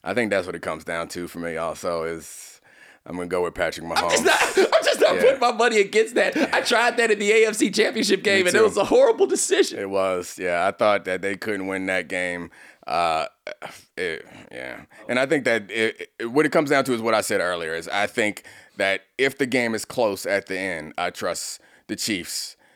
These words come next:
Speaker 1: and their experience and their quarterback more than I trust, uh, the other side. And I do think that the only way the game is not close is if the Chiefs turn the ball over, which it's not gonna be a,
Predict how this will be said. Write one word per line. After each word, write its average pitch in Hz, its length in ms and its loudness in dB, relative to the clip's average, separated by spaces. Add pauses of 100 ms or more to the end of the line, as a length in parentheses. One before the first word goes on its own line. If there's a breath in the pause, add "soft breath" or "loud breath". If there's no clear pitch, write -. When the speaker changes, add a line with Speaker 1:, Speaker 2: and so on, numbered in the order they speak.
(160 soft breath)
Speaker 1:
and 92 280 -2
their 92 200 0
experience 98 600 -2
and 95 100 -6
their 92 100 -2
quarterback 82 560 -2
more 92 220 -2
than 85 140 -6
I 85 100 -4
trust, 85 600 -6
uh, 80 340 -4
the 82 220 -6
other 85 240 -2
side. 82 400 -2
And 98 120 -4
I 98 120 0
do 117 260 -2
think 101 380 -4
that 90 200 -4
the - 120 -8
only 92 180 -2
way 107 180 -2
the 92 100 -10
game 95 300 -4
is 90 180 -10
not 95 220 -4
close 139 340 -2 (340 soft breath)
is 190 120 -6
if - 120 -4
the 98 100 -12
Chiefs 110 320 -6
turn 107 240 -2
the 92 60 -6
ball 101 300 2
over, 73 200 -8
which 80 300 -10 (240 loud breath)
it's - 200 -10
not 95 180 -2
gonna 104 120 -4
be 101 80 -2
a, 95 80 -2